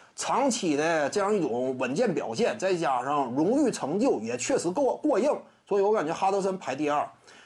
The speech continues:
排第三呢，那么这会儿可能说基岑呐，作为曾经呢广东队啊老外援，他呢本身球星层次有限，但是团队荣誉非常丰厚，因此排第三给这个基岑。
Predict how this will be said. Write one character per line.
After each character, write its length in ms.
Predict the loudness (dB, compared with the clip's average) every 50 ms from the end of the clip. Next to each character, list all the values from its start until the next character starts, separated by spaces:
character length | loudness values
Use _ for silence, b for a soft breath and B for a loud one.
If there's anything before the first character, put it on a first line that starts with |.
| B B
排 140 | -2 -2 0
第 160 | 2 4 2
三 380 | 4 2 2 2 2 0 -2 -2
呢， 260 | -2 -2 -2 -2 -2 -2
那 100 | -2 -2
么 80 | 0 2
这 140 | 2 2
会 80 | 2 2
儿 60 | 0
可 100 | 0 0
能 100 | 0 0
说 100 | 0 0
基 240 | 0 0 0 -2 -2
岑 260 | -2 -2 -4 -2 -2
呐， 140 | -2 -2 -2 0
作 100 | 0 2
为 280 | 2 4 2 2 0 B B B B B B
曾 260 | -8 -2 0 2 2
经 280 | 4 2 2 2 0 -2
呢 200 | -2 -2 -2 0 0
广 180 | 0 0 2
东 140 | 2 2 2
队 200 | 4 4 4 4
啊 240 | 2 2 0 0 -4 -12 _ _ -4
老 220 | -2 0 2 2
外 180 | 2 2 2 0
援， 280 | 0 0 0 0 -2 -4 -10 _ _
他 340 | -8 -4 -2 0 0 2 2 2
呢 200 | 2 0 -2 -2 -4
本 120 | -6 -4 -2
身 140 | -2 -2
球 240 | -2 -2 0 0 2
星 180 | 2 2 0 0
层 240 | 0 0 0 0 2
次 140 | 2 2
有 160 | 2 0 -2 -2
限， 260 | -2 -2 -2 -2 B B B B B _
但 220 | 0 0 0 0
是 400 | 0 0 2 2 0 0 -4 -6 -12 -18 -18
团 340 | -12 -4 -2 0 0 2 2
队 140 | 2 2 2
荣 260 | 2 0 0 0 0
誉 140 | 0 0 -2 -2
非 140 | -2 -2 0
常 160 | 0 0 0
丰 200 | 0 -2 -2 -4 -4 -4
厚， 260 | -2 -2 -2 -2 -6 b b b b b b b b b b
因 180 | 0 0 2 2
此 140 | 0 0 -2
排 160 | 0 -2 0
第 120 | 0 0
三 240 | 2 2 0 0 0
给 160 | -2 -2 0
这 80 | 2 0
个 80 | 0
基 200 | 0 0 -2 -4
岑。 340 | -4 -4 -4 -6 -6 -6 -6